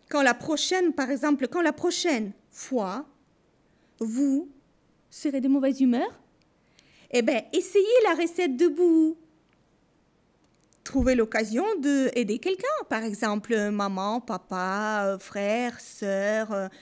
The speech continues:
ou voisin, ou quelqu'un qui est à côté de vous, euh, et vous verrez que la mauvaise humeur, euh, bah, elle va disparaître. Vous pouvez aussi, euh, en parler à Jésus.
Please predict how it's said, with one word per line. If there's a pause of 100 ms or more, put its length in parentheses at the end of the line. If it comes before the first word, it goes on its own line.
(160)
ou
voisin,
ou
quelqu'un
qui
est
à
côté
de
vous,
euh, (360)
et
vous
verrez
que
la
mauvaise
humeur,
euh,
bah, (360)
elle
va
disparaître. (1200)
Vous
pouvez
aussi,
euh, (320)
en
parler
à
Jésus.